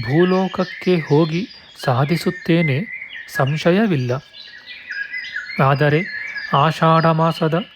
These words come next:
ಶುಕ್ಲಪಕ್ಷದ ಏಕಾದಶಿಯಲ್ಲಿ ಮನುಷ್ಯ ಸ್ತ್ರೀಯರಲ್ಲಿ ಯಾರು ಪತಿಯೊಡನೆ ಉಪವಾಸ ಮಾಡುವಳೋ ಅವಳ ಗರ್ಭದಲ್ಲಿ ನಾನು ಜನಿಸುವೆನು" ಎಂದು ಹೇಳಿದನು.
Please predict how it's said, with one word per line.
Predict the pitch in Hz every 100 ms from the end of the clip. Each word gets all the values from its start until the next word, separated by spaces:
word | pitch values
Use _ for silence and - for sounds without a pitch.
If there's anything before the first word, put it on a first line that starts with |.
| - - -
ಶುಕ್ಲಪಕ್ಷದ | - - - - 180 170 - - 151 170 - - - - -
ಏಕಾದಶಿಯಲ್ಲಿ | 143 156 160 160 156 - 170 165 165 123 101 - - - - 156
ಮನುಷ್ಯ | 139 170 - - 180
ಸ್ತ್ರೀಯರಲ್ಲಿ | - - 139 160 175 175 180 180 131 107 - - - - 156
ಯಾರು | 139 147 175 180 208 - - - -
ಪತಿಯೊಡನೆ | 143 - 185 175 165 165 185 - - - -
ಉಪವಾಸ | 135 - 160 175 180 -
ಮಾಡುವಳೋ | 175 131 139 175 180 175 117 101 _ _ _ _ _
ಅವಳ | 135 139 185 190
ಗರ್ಭದಲ್ಲಿ | 139 127 135 175 175 175 170 170 180 143
ನಾನು | 131 165 147 196 - - - 139
ಜನಿಸುವೆನು" | 131 160 170 180 180 170 185 - - - - - -
ಎಂದು | 151 170 143 202 -
ಹೇಳಿದನು. | 131 143 190 143 120